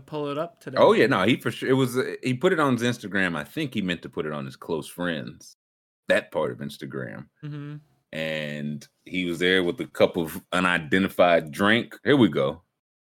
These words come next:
Speaker 2: Yeah, R T B M B, uh, cup of identified drink.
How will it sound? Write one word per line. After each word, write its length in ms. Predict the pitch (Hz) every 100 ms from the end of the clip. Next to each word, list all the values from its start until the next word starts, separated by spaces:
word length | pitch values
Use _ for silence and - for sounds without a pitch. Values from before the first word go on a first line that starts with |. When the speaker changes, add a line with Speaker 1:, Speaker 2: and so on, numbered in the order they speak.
| _ _
Speaker 2:
Yeah, 160 | 95
R 160 | 87 107
T 160 | 113
B 340 | 104 104 101 92
M 160 | 101
B, 360 | 95 90 90 87 _ _ _ _ _
uh, 480 | - 78 76 73 73 - - _ _
cup 220 | 135 135
of 100 | 120
identified 720 | 123 120 117 123 127 120 117
drink. 360 | 98 110 120